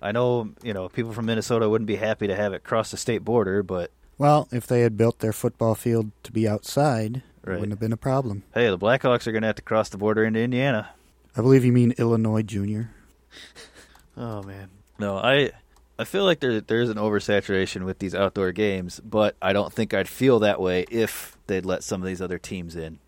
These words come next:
Speaker 2: Yeah.
Speaker 1: Dallas could host one of these games.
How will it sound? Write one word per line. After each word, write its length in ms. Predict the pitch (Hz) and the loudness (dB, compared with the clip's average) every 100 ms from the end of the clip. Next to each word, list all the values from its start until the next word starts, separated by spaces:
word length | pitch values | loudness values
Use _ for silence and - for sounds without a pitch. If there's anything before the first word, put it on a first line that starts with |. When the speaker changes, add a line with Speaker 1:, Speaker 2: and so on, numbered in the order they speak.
| _ | _
Speaker 2:
Yeah. 200 | - 139 - - | -4 -4 -4 -8
Speaker 1:
Dallas 340 | 117 135 - - | -2 -2 -2 -4
could 160 | 160 | -8
host 360 | - 160 175 - - _ | -2 -2 -2 -10 -20 _
one 160 | 117 117 | -2 0
of 60 | |
these 160 | 107 98 | -2 -2
games. 460 | 98 87 80 - | -4 -6 -12 -18